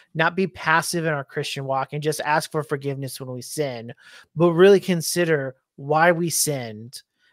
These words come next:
and how are we going to correct that in obedience to God's word. And it's in that way that we see God work in our lives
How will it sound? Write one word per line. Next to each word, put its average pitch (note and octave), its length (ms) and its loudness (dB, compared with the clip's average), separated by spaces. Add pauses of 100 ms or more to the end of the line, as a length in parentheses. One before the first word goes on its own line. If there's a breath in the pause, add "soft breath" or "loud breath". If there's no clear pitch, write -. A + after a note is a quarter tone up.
and D3+ 80 -6
how F3 240 4
are E3+ 40 6
we E3+ 100 2
going D3+ 360 -2
to C#3+ 120 -10
correct B2+ 520 -10
that G#2+ 380 -10 (480)
in F3 200 4
obedience D#3 580 2
to - 140 -10
God's A#2+ 340 -8
word. G2+ 400 -10 (720)
And D#3+ 160 4
it's E3+ 300 2
in D#3+ 380 -2
that D#3+ 340 2
way C#3+ 360 -2
that C3+ 200 -6
we D3 140 -8
see E3+ 380 -2
God C#3+ 300 -2
work C3+ 340 -4
in C#3+ 60 -6
our B2 160 -6
lives A#2+ 640 -8